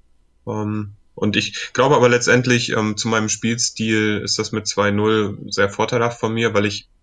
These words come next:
häufig Punktebunker spiele, also im Sinne von, die haben einfach unglaublich viele Hitpoints. Ähm, und früher war das, also ich spiele eigentlich immer auf Zeit, also im Sinne von,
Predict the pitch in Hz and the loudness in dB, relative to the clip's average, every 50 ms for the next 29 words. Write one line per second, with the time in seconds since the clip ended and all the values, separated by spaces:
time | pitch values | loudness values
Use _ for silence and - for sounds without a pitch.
0 | _ _ - - 104 110 120 127 139 - - 143 135 131 - - - _ _ _ | _ _ -6 0 4 4 6 6 4 2 0 0 0 0 -2 -6 -12 _ _ _
1 | - 127 127 147 147 160 143 143 151 156 160 160 156 147 - - 160 160 170 175 | -4 -2 0 0 0 -2 0 2 0 2 2 0 -2 -4 -4 -4 -2 -2 0 -2
2 | 175 175 160 - - 107 107 107 104 98 107 107 104 110 110 110 107 - 110 107 | -2 -4 -4 -4 -4 -2 0 0 -2 -2 -2 -2 -2 -2 -2 -4 -2 -2 -2 -2
3 | 107 110 107 - _ _ _ _ _ - 101 101 101 104 104 101 - 107 - - | -2 -2 -4 -8 _ _ _ _ _ -2 0 0 2 0 -2 -2 -2 -6 -6 -4
4 | - 113 110 107 - - - - 123 123 107 120 120 - - 143 147 160 175 175 | -2 0 0 0 0 -2 -4 -4 -2 -2 0 -2 -2 -2 -2 0 0 0 -2 -4
5 | - - - _ _ _ _ _ _ _ _ _ _ _ _ _ _ _ _ _ | -6 -10 -14 _ _ _ _ _ _ _ _ _ _ _ _ _ _ _ _ _
6 | _ _ - 101 110 107 107 107 107 110 110 110 110 _ _ _ - - 110 110 | _ _ -6 -4 -2 0 0 0 -2 -4 -6 -8 -12 _ _ _ -10 -8 -6 -6
7 | 104 - - - - - - - - 120 117 127 135 131 123 120 120 120 123 120 | -6 -8 -14 -20 -18 -16 -16 -8 -4 0 4 6 6 6 6 6 6 6 4 4
8 | - - - - 104 101 101 92 - - - - - - - 98 90 98 98 - | 2 0 -2 0 0 2 2 0 -2 -2 0 -2 0 2 2 2 2 2 0 -2
9 | - - 117 113 107 98 95 95 98 98 - _ _ _ - - 95 95 - - | -2 -2 2 4 4 4 4 2 0 -2 -8 _ _ _ -4 -2 -2 -2 0 0
10 | - 98 92 92 90 - - _ _ _ _ _ - - - 95 98 92 92 - | 0 2 2 2 0 -2 -8 _ _ _ _ _ -10 -6 -2 0 0 0 0 -2
11 | - _ - - _ - 101 95 95 98 98 95 - 104 98 95 95 95 95 | -8 _ -20 -18 _ -6 -6 -4 -2 -2 -2 0 0 0 2 2 0 -4 -6